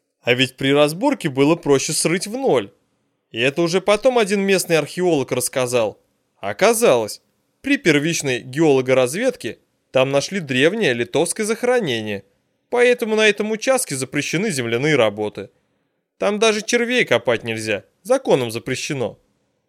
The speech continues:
Помню, Витька про это отдельно рассказывал. Даже знак какой-то стоит, мол, Этнографинис Драустинис. Этнографический заповедник, литовский. «И что нам с этого острова?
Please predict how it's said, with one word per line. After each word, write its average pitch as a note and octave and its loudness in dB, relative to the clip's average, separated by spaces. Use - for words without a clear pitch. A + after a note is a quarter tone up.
Помню, F#3+ 2
Витька G#3 -4
про F#3+ 2
это F#3+ 2
отдельно C3+ 2
рассказывал. A2 0
Даже F3 2
знак G3 0
какой-то A3 -2
стоит, B2+ 0
мол, D3+ 0
Этнографинис D#3 -2
Драустинис. C3 -2
Этнографический G#3+ -2
заповедник, C3 -2
литовский. A2 -4
«И C3 -2
что C#3+ 0
нам C3+ 4
с - 0
этого A#2 0
острова? C3 0